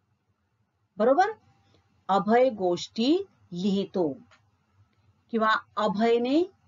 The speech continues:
गोष्ट लिहिली. बरोबर? अभय गोष्ट लिहितो किंवा अभयने गोष्ट लिहिली. आता हेच वाक्य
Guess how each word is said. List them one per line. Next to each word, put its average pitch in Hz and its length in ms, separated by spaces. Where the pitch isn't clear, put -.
गोष्ट 202 520
लिहिली. 240 920
बरोबर? 277 320
अभय 226 380
गोष्ट 196 400
लिहितो 185 560
किंवा 220 280
अभयने 214 580
गोष्ट 180 420
लिहिली. 180 720
आता 208 140
हेच 285 340
वाक्य 240 460